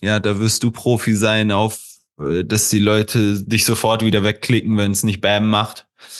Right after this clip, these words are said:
Ähm, das ist so ein Thema. Und ich glaube, die,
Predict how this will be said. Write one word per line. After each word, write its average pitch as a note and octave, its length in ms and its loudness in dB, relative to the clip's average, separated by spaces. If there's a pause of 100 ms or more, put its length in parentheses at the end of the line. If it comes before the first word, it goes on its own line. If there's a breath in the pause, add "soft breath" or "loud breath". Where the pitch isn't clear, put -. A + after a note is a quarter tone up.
(260 loud breath)
Ähm, G2+ 440 2 (100)
das G#2+ 240 -2
ist A2 160 -4
so A2 460 -2
ein G2+ 160 -8
Thema. A#2 480 2
Und G#2 280 -2
ich - 220 0
glaube, A#2+ 720 2 (220)
die, G#2+ 560 4